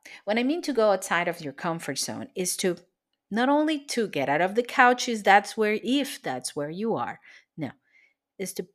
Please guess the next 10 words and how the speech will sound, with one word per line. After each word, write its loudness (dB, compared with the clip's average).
push 2
a -6
little 0
bit -4
more -6
your -8
zone -4
of -8
genius. -6
This, 0